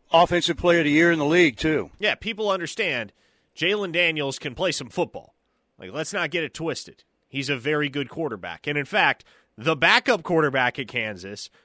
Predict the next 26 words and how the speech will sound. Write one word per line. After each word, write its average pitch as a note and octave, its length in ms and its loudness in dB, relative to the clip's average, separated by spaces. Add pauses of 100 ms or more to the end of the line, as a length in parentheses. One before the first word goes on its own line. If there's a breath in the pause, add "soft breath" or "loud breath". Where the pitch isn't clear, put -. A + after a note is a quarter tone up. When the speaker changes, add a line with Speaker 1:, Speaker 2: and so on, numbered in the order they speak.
(140)
Speaker 2:
Jason D#3 600 -2
Bean, D#3 580 -6 (320)
he B3 160 -4
gave A#3 220 4
Oklahoma D#3+ 480 2
some D3+ 180 -6
problems D#3 460 0
the F3+ 60 -4
last E3 260 2
time F3 180 2
they F#3 80 2
were F#3+ 140 4
up G3+ 60 4
Speaker 1:
Mm-hmm. G#3 40 -6
Speaker 2:
there A3+ 140 4
in G#3+ 80 -2
twenty A3 260 -4
twenty-one. A#3 560 0
So D#3+ 320 2
Speaker 1:
No D3 240 2
doubt. E3 220 4
Speaker 2:
Kansas B3+ 400 2
is F#3 120 -4
actually G#3 400 0
too C#4 360 -4
deep A3+ 480 -6